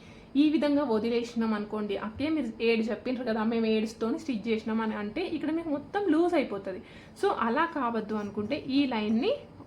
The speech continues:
కొంచెం పైకి జరిపేసుకోండి. ఫస్ట్ ఒక హాఫ్ ఇంచ్ జరుపుకొని మళ్ళీ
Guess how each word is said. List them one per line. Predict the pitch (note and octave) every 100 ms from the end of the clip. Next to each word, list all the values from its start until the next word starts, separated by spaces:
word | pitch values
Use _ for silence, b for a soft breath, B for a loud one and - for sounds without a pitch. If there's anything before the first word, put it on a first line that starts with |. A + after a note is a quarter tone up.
| - -
కొంచెం | D#4 D4+ A#4 A#4
పైకి | A4 C4+
జరిపేసుకోండి. | A3 G3+ G3 - G#3 G3 G3 B B B - D#4
ఫస్ట్ | D4+
ఒక | C#4+ D4+
హాఫ్ | D4+ C4 C4
ఇంచ్ | C#4 B3+
జరుపుకొని | B3 A#3+ - C#4 G#4
మళ్ళీ | C#4 A3 B3+